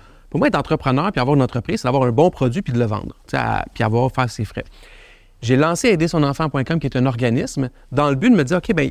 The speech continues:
on veut offrir des ressources gratuites, fait qu'on va avoir besoin d'un peu de soutien public, soutien de subvention pour créer des ressources pour le grand public. » Puis c'est, je reg-, je regrette, je regrette, je regrette d'avoir fait ça. J'aurais, je, ça va, on le fait, puis on fait des belles choses, puis tout ça, mais c'est une bataille constante. On se met des bâtons dans les roues à chaque deux secondes. «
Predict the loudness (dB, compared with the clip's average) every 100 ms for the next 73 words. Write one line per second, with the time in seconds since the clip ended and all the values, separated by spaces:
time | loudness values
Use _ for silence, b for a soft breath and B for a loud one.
0 | -2 -2 2 2 2 0 2 2 0 -2
1 | -2 -2 -2 -4 -4 -2 0 2 2 2
2 | 2 0 -4 -6 -2 -2 0 0 0 0
3 | -6 -6 -2 -2 0 0 0 0 -2 -2
4 | b b b 2 2 2 2 2 2 0
5 | -2 -2 0 4 4 2 0 -2 -4 -4
6 | -6 -14 b b b b b -20 -14 -4
7 | 2 2 2 -2 -18 -6 -2 -2 -4 -16
8 | -20 _ _ -20 -20 _ -2 0 0 -2
9 | -6 -4 -2 0 -2 -4 -8 -2 0 2
10 | 0 0 -2 -2 -4 -6 -2 -2 -2 -8
11 | b b b b b _ _ -4 0 2
12 | 4 2 2 2 4 2 0 2 2 2
13 | 2 0 0 -2 -2 0 2 0 0 0
14 | -2 0 0 0 -2 0 0 0 -4 -4
15 | 0 0 0 0 0 0 -2 0 -2 -2
16 | 0 0 0 0 0 -2